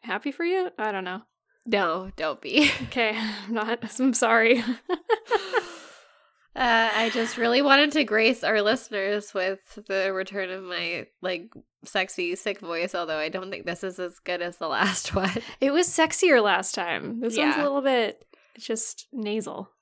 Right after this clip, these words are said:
Speaker 2: The, yeah, the last one was more phlegmy.
Speaker 1: Yeah, that's what it is. Yeah.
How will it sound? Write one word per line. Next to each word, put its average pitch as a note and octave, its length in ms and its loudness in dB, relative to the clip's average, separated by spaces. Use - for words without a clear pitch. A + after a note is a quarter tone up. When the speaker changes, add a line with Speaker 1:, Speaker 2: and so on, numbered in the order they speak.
Speaker 2:
The, A3 220 0
yeah, G3+ 220 4
the G3 100 -2
last G#3+ 340 2
one B3+ 160 -4
was G#3+ 180 -6
more F#3+ 220 -6
phlegmy. E3+ 600 -6
Speaker 1:
Yeah, A3+ 640 4
that's A#3+ 200 4
what A#3+ 120 6
it A3+ 100 6
is. D#4+ 340 8
Yeah. A3+ 440 4